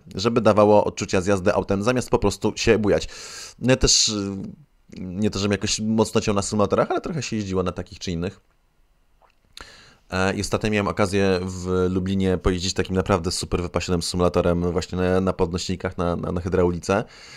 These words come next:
E, i to działało naprawdę fenomenalnie, szczególnie takie odczucia typu, jak się wbiło bieg i auto, zależy od samochodu, ale po prostu miało to szarpnięcie.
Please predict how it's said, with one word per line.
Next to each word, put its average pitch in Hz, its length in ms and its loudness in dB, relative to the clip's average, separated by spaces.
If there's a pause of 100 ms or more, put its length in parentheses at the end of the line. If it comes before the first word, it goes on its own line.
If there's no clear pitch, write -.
(300)
E, 92 240 0
i 95 120 -6
to 110 120 8
działało 107 420 8
naprawdę 104 320 4
fenomenalnie, 107 500 4
szczególnie 95 240 -2
takie 92 480 2
odczucia - 340 -4
typu, 90 460 0
jak 90 140 0
się - 120 -4
wbiło 80 280 2
bieg 117 300 2
i 101 160 -6 (340)
auto, 95 420 -2 (100)
zależy 95 320 -2
od 90 80 -8
samochodu, 107 440 2
ale 80 100 -2
po - 40 -6
prostu 98 340 -4
miało 92 220 0
to 95 120 -8
szarpnięcie. 90 600 -4